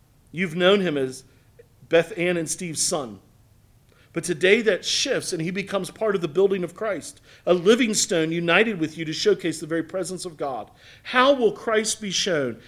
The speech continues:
His mercy, his love, his grace, his power, his very presence,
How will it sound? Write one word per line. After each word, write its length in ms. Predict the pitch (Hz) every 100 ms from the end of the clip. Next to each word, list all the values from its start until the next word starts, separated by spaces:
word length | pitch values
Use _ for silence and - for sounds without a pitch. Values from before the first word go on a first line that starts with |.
| -
His 240 | 185 170 175
mercy, 420 | 220 226 190 143
his 220 | 147 156
love, 260 | 208 208 151
his 140 | 143
grace, 340 | 190 208 196
his 140 | 160 -
power, 400 | - 208 202 - -
his 160 | - 156
very 180 | 160 139
presence, 600 | - 202 226 269 -